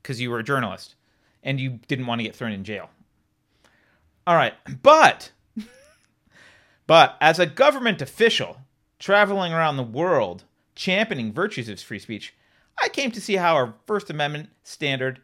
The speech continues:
is an outlier. Now, interestingly enough, he writes this as if being an outlier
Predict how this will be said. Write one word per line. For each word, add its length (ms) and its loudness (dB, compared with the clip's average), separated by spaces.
is 120 -8
an 160 -8
outlier. 600 -2
Now, 420 4
interestingly 640 -2
enough, 480 0
he 220 -10
writes 500 -2
this 460 -6
as 180 -2
if 260 -6
being 300 -4
an 100 -4
outlier 760 -2